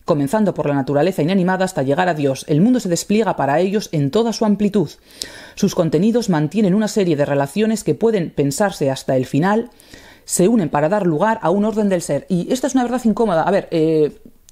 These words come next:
para mí no existe la igualdad. Hay una brecha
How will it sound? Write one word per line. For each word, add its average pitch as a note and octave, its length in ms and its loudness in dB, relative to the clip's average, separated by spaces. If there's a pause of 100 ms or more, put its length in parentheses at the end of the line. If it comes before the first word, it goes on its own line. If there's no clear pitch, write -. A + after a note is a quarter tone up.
(120)
para - 200 0
mí B3 120 2
no A#3+ 100 2
existe G3 280 -2
la E3 80 2
igualdad. D3 400 -2 (1040)
Hay F3+ 220 2
una E3 140 2
brecha D#3+ 500 -2